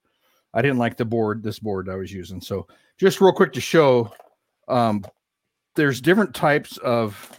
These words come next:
these boards here. Um, these ones here do not connect to each other. These, the circles here or the, the mounts.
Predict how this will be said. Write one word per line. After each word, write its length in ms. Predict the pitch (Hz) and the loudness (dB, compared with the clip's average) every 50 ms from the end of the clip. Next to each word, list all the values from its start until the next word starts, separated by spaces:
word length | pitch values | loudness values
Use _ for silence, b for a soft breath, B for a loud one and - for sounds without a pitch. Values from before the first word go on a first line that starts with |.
| 143 | -8
these 200 | 123 120 117 104 | -6 -4 -4 -4
boards 680 | 98 101 120 117 107 101 101 98 101 95 - - - - _ _ _ _ _ _ _ _ _ _ _ _ _ _ _ _ _ _ _ _ _ _ _ _ _ _ _ _ _ _ _ _ _ - | -4 -4 -4 -2 -2 -2 -4 -6 -8 -12 -18 -20 -20 -20 _ _ _ _ _ _ _ _ _ _ _ _ _ _ _ _ _ _ _ _ _ _ _ _ _ _ _ _ _ _ _ _ _ -12
here. 500 | 110 120 160 165 151 131 117 110 113 117 - | -8 -4 0 0 2 2 2 0 0 -2 0
Um, 320 | 123 117 117 117 120 110 | 0 2 2 2 0 -2
these 240 | 117 165 220 208 202 | -2 -2 0 0 0
ones 240 | 208 202 185 156 - | 0 0 0 -2 -4
here 280 | - 185 185 190 185 | -4 -2 0 2 0
do 160 | 160 139 139 | 0 0 0
not 280 | 131 127 135 147 - - | 0 2 0 0 -2 -4
connect 520 | - - 147 139 143 165 - - - - _ _ _ _ - | -6 -4 -2 -2 -2 -4 -6 -12 -20 -20 _ _ _ _ -14
to 120 | - 180 175 | -10 -8 -8
each 140 | 160 - 175 | -6 -4 -4
other. 260 | 165 160 180 180 170 | -2 -2 -2 -4 -4
These, 380 | 139 123 117 117 117 110 - - | -4 -4 -4 -4 -4 -4 -8 -10
the 140 | - 117 | -8 -8
circles 460 | 104 - - 139 135 - 143 135 123 - | -8 -6 -6 -6 -6 -6 -6 -6 -6 -4
here 240 | 135 131 127 117 | -2 -2 0 0
or 100 | 110 107 | 0 -2
the, 260 | 98 107 101 101 107 - | -2 -2 -4 -4 -4 -6
the 80 | 113 113 | -4 -4
mounts. 440 | 110 110 113 123 151 - - - | -2 -2 -2 -2 -4 -6 -10 -20